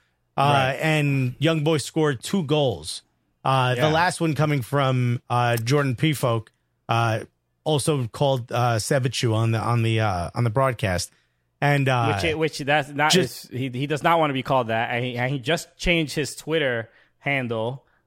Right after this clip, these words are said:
Speaker 2: uh, to <laughs> say, where it says, "My name is Pefok." Pefok. <laughs> Uh,
Speaker 1: Yeah.
Speaker 2: let me put it up.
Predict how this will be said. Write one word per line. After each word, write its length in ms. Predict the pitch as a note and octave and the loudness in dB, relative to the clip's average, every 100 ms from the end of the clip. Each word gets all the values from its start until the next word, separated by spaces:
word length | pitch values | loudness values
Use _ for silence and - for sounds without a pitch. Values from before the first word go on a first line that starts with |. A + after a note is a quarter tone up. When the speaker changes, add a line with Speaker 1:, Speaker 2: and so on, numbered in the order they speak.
| _ C3 | _ -4
Speaker 2:
uh, 260 | B2 A#2 | -2 -2
to 180 | A#2+ C3+ | -4 -8
<laughs> 0 | |
say, 380 | A#2 - - E3+ G#3 D3 | -8 -8 -6 -4 -4 -4
where 160 | C#3+ | -4
it 80 | C3+ | -2
says, 180 | E3+ C3 | -4 -4
"My 180 | C3+ B2+ | -4 -4
name 240 | C#3 D3+ | -2 -2
is 120 | C#3+ - | -4 -6
Pefok." 520 | E3 C3+ - D3+ - | -6 -6 -6 -8 -6
Pefok. 500 | F3 C3+ G2+ G2 - | -6 -4 -6 -8 -10
<laughs> 720 | - - - - E4+ C#4+ - | -10 -8 -8 -8 -6 -6 -2
Uh, 420 | B2+ C3 B2+ B2 D3 | 2 4 4 2 4
Speaker 1:
Yeah. 200 | E3 D3 | 4 4
Speaker 2:
let 360 | D3 G3 - | 2 2 2
me 80 | A3 A#3+ | 0 2
put 140 | C#3 | 0
it 120 | C3+ | 0
up. 320 | C3 G3 - | 0 -2 -8